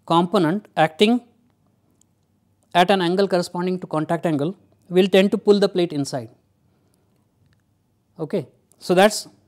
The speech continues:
in this case, surface tension is tr-, trying to assist the immersion. So, gamma L I cos theta will tend to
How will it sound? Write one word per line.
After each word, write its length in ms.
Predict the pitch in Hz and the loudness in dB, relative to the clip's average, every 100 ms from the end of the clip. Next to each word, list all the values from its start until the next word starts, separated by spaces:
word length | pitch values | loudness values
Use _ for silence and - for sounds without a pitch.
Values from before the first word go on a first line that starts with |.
| - | -8
in 120 | 185 | -2
this 160 | 240 - | -2 0
case, 200 | 208 208 | -2 0
surface 300 | 180 202 - | -4 -4 -6
tension 300 | 196 196 196 | -4 -4 -4
is 160 | 185 | -6
tr-, 160 | - - _ | -10 -20 _
trying 260 | - 175 185 | -2 0 0
to 120 | 156 | -4
assist 320 | 160 233 214 | -6 -6 -6
the 200 | 208 247 - _ _ | -4 -4 -6 _ _
immersion. 420 | 185 180 170 135 - _ _ _ _ _ _ _ _ _ _ _ _ _ | -4 -2 -2 -6 -18 _ _ _ _ _ _ _ _ _ _ _ _ _
So, 260 | - - 214 | -4 2 4
gamma 360 | 175 180 233 | 4 4 4
L 100 | 233 | 4
I 60 | 226 | 4
cos 260 | 196 185 | 2 -2
theta 320 | - 214 156 170 _ _ | -4 -4 -4 -4 _ _
will 200 | 180 190 | -2 0
tend 260 | 190 185 185 | 2 0 2
to 220 | 226 269 | 0 -2